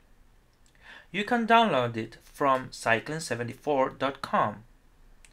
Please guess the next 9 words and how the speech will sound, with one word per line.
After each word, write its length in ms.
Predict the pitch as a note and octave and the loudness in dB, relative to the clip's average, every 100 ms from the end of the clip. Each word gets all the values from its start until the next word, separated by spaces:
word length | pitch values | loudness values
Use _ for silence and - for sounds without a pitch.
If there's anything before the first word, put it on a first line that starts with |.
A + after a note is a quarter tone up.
| _ - - _ - | _ -20 -20 _ -6
and 160 | C#3 | -4
you 80 | C#3 | -4
can 200 | C3 C3 - | -6 -10 -10
activate 640 | A#2 B2 D#3 E3 E3 E3 - _ | -10 -10 -2 0 0 -4 -20 _
your 240 | C#3+ D3 D3 | -6 -4 -4
copy 500 | - A2 - B2+ - | 0 0 0 -6 -4
as 160 | C#3+ | -4
a 140 | D#3 D3 | -4 -6
thirty-day 800 | - B2 A#2 C3+ A#2+ A2+ A2 | -2 -2 0 -4 -4 -4 -6